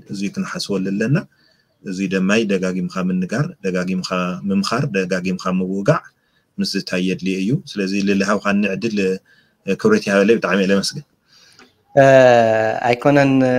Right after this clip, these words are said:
Speaker 2: ከማኹም ዝበለ፣ እ፣ ፖለቲካ ኢትዮጵያን ታሪኽን ብደንብ ገይሩ ዝፈልጥ፣ እ፣ ብሄርተኛ ትግራዋይ ሲ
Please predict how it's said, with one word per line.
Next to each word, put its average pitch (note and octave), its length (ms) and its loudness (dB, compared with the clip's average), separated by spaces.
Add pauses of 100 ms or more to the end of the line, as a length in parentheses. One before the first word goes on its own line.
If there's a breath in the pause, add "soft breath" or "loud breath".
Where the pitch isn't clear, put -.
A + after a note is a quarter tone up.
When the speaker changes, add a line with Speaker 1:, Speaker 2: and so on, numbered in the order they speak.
Speaker 2:
ከማኹም B2+ 460 -2
ዝበለ፣ A#2 340 -2 (560)
እ፣ A#2+ 200 -8
ፖለቲካ B2 460 -2
ኢትዮጵያን C3+ 460 0 (400)
ታሪኽን B2 460 -2
ብደንብ C3 300 0
ገይሩ A2+ 280 -2
ዝፈልጥ፣ A#2 480 -6
እ፣ A#2 140 -4 (680)
ብሄርተኛ A2+ 480 -4 (100)
ትግራዋይ B2+ 400 2
ሲ - 100 -8